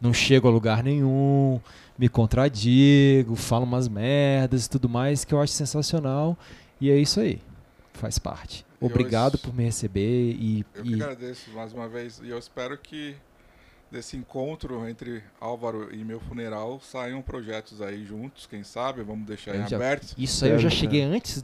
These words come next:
Speaker 1: antes, primeiro
Speaker 2: É?
Speaker 1: dia eu falei, vamos fazer alguma coisa junto.
Speaker 2: E
Speaker 3: Vamos.
Speaker 2: torço cada vez mais pra que vocês alcancem os objetivos, os seus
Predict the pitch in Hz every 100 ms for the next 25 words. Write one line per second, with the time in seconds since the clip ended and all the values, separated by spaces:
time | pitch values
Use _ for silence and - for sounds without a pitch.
0 | - 165 262 - - 139 196 349 127 190
1 | 214 202 202 - - 175 254 285 330 359
2 | 233 190 139 175 - - - - - -
3 | 123 123 123 127 127 127 107 104 85 -
4 | - - - - - 151 - 151 147 143
5 | 135 135 135 127 - - 127 120 - 120
6 | 120 - 135 123 120 110 - - 117 -
7 | 123 123 117 110 104 110 - 180 160 139
8 | - - - _ _ _ _ - - -
9 | 143 151 143 135 -